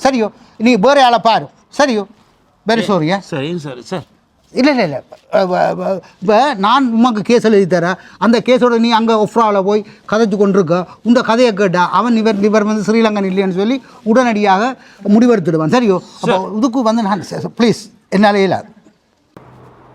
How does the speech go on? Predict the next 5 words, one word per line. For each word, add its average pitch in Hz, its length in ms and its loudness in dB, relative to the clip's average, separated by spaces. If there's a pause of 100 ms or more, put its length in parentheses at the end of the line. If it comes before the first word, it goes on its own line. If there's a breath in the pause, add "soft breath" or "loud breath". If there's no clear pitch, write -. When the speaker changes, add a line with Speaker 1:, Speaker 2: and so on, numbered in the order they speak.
(880)
Speaker 1:
ஹலோ, 233 300 0 (1120)
என்னண்டடி 233 560 0
நான் 175 220 0
கேஸ் 196 260 0
எழுதுறது? 156 360 2